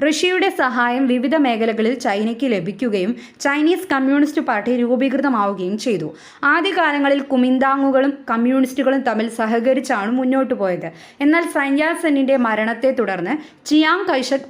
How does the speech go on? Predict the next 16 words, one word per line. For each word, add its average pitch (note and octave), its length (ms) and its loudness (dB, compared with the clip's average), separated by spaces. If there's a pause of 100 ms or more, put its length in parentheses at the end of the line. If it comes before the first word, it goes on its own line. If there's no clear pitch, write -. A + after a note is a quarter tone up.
ഭരണത്തിൻ്റെ A#3+ 480 0 (100)
തലവനായി A3+ 580 0
വന്നതോടെ F#3+ 440 -2 (360)
ഈ - 20 4 (140)
സഹകരണം G#3+ 540 -2 (140)
ഇല്ലാതായി. G3 520 -2 (720)
പിന്നീട് E4 380 4 (120)
സൻ C4+ 260 -2
യാറ്റ് B3+ 260 0
സെന്നെ C#4+ 260 2 (100)
സ്വീകരിച്ച A#3 520 0 (120)
നയങ്ങൾ A3 400 0
എന്തൊക്കെയാണെന്നാണ് G#3+ 760 0
അവിടെ F#3+ 220 -4
പറയുന്നത്. F3+ 460 -2 (600)
പടിഞ്ഞാറൻ D#4+ 500 2